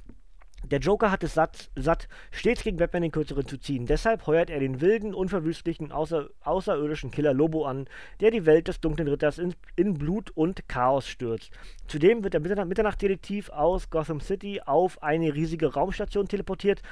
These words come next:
wo nicht nur der brutale Kopfgeldjäger auf ihn wartet, sondern eine fremde Macht alle Frauen an Bord in ihre Mörderinnen verwandelt. In irre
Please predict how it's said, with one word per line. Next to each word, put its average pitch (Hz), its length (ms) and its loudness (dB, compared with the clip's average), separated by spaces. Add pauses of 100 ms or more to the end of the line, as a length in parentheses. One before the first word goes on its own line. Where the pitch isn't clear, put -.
(260)
wo 143 100 0
nicht 185 320 -2
nur 196 320 4
der 160 200 2
brutale 143 440 0
Kopfgeldjäger 170 640 0
auf 135 120 -6
ihn 123 160 -6
wartet, 170 320 0
sondern 175 240 0
eine 139 240 -4
fremde 190 340 0
Macht 160 300 0
alle 170 260 4
Frauen 151 440 0 (340)
an 165 180 0
Bord 139 220 2
in 151 140 -10
ihre 156 240 2
Mörderinnen 131 480 0
verwandelt. 143 580 0
In 156 180 -12
irre 160 300 6